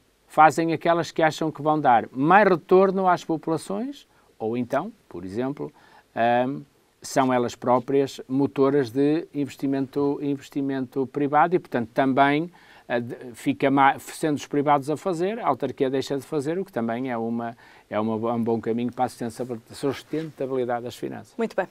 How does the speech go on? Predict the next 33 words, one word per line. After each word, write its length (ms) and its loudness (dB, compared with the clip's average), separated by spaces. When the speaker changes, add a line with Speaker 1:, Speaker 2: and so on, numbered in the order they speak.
Speaker 2:
Albino 260 6
Almeida, 300 6
falamos 400 4
agora 320 8
de 80 0
política 520 2
internacional, 640 4
falamos 480 2
das 160 2
eleições 460 2
no 100 2
Brasil 400 6
e 80 -6
falamos 420 8
de 100 6
Bolsonaro. 600 4
Speaker 1:
Hum. 80 -6
Speaker 2:
Podemos 240 2
considerá-lo 520 6
o 80 2
homem 260 6
do 100 -6
momento 360 -4
no 80 -4
Brasil? 360 -4
Speaker 1:
Não, 220 -4
não 140 -6
quero 180 0
considerar 480 -2
o 60 0
homem 240 0
do 100 -8
momento 380 -4